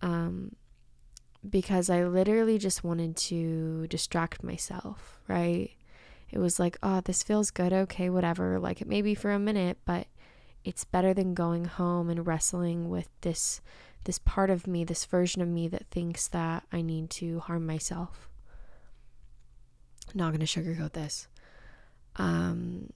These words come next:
you know, and, like, this part of me that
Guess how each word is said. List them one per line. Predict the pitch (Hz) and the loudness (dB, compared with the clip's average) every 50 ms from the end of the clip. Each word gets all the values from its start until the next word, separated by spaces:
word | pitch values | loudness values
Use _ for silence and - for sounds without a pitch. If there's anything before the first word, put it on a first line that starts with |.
| _ - - _ - - - - - - - _ - - - - - - | _ -20 -20 _ -20 -20 -20 -20 -20 -20 -20 _ -10 -10 -10 -10 -20 -10
you | - 180 185 175 | -4 0 0 2
know, | 170 170 165 170 170 180 | 2 2 2 2 0 0
and, | - - 165 165 170 | 0 -2 -2 -2 -2
like, | 170 165 160 - | -2 -2 -4 -4
this | - 170 - - | -4 -4 -4 -4
part | - - 175 170 165 | -4 -2 -2 -2 0
of | 165 | 0
me | 170 170 170 165 | 0 0 -2 0
that | 170 165 160 160 160 165 170 | 0 -2 -2 -2 -2 -4 -6